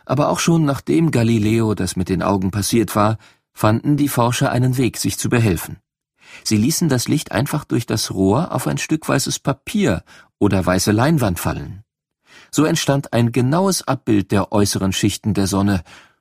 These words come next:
ohne irgendein gesundheitliches Risiko für die Forscher. Die Sonne ist unwahrscheinlich groß und unwahrscheinlich weit von uns entfernt.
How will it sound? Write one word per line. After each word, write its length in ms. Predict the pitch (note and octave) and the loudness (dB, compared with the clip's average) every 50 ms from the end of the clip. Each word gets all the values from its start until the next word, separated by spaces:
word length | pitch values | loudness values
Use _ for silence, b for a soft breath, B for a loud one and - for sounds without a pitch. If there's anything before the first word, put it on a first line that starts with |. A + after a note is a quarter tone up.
| B _ _ _ | B _ _ _
ohne 380 | - D#3 D3+ C3 A2+ G2+ G2 - | 0 2 2 4 2 2 0 0
irgendein 640 | - G2+ G2 F2 - F#2 - - F#2+ F2 F2 F2 | 0 0 0 2 0 -4 -4 -4 -6 -4 -4 -2
gesundheitliches 840 | E2 G#2 E2+ G2 G#2 G#2 - - F2+ F2 - - - F#2+ F2 - - G#2 | -2 -2 0 2 0 0 2 0 -2 -2 -4 -6 -4 -4 -4 -2 0 0
Risiko 400 | G#2+ F2+ E2+ F2 - - - - | 0 2 0 -2 -2 -4 -6 -4
für 160 | - G#2 F2+ | -2 -2 0
die 100 | F#2 F#2 | 0 0
Forscher. 500 | - - E2 - - - - - - - _ _ _ _ _ _ _ _ _ _ _ _ _ _ _ _ _ _ _ _ _ _ _ _ _ _ _ _ _ _ B B B B B B B B B B _ | -2 -4 -6 -8 -8 -10 -10 -12 -16 -20 _ _ _ _ _ _ _ _ _ _ _ _ _ _ _ _ _ _ _ _ _ _ _ _ _ _ _ _ _ _ B B B B B B B B B B _
Die 100 | A#2+ B2 | 0 2
Sonne 300 | A2 D3+ F3+ F#3+ F#3 B2+ | 2 2 2 2 2 0
ist 260 | B2+ B2+ - - - - | 0 -4 -4 -6 -4 -2
unwahrscheinlich 800 | F#3+ G3+ G#3 F3+ F3 D#3 - - D3+ D3 D3 C#3 C3 - - - | 0 0 0 0 0 -2 0 -2 -2 -2 -2 -2 -4 -6 -6 -8
groß 560 | G#2 F#2 G#2 F2+ D#2 D2 - - - - - - _ | -4 -2 0 0 0 -2 -4 -6 -6 -8 -10 -8 _
und 340 | F#2 F#2 E2+ - - - - _ | -2 -2 -2 -2 -6 -14 -6 _
unwahrscheinlich 920 | D3+ E3+ F3+ E3 C3+ C3 A#2+ A2+ - B2 A#2 A#2+ A2+ G#2 G2 - - - | 0 2 2 2 2 0 -2 0 0 0 0 0 0 0 -2 -2 -2 -2
weit 260 | G2+ A#2+ D#3+ F3+ - | 0 0 0 -2 -2
von 200 | - - B2 - | -2 0 0 2
uns 200 | - A#2+ - - | 0 0 0 0
entfernt. 600 | - G2 G2+ - - D3+ B2+ G#2+ F#2 - - | -2 -2 -2 -2 -4 -6 -6 -6 -10 -14 -18